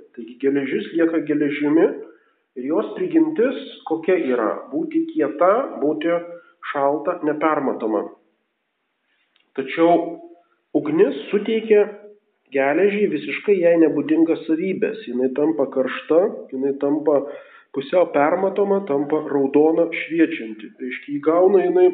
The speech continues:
visai kitas savybes, negu kad jai natūraliai priklausytų.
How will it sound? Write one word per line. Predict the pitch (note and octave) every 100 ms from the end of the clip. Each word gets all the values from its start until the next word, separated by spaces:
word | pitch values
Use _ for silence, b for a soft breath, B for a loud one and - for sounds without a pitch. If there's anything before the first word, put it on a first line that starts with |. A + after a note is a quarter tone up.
| F3+
visai | C#3+ D3+ F#3+ F3+
kitas | E3 F3+ F3
savybes, | E3 D3+ G3 A3 -
negu | E3 E3
kad | D#3 B2+
jai | C#3+ D3 D#3 - - b b b b b _ -
natūraliai | B2+ B2+ B2+ B2+ C#3 -
priklausytų. | B2+ B2+ B2 B2 B2+ E3 -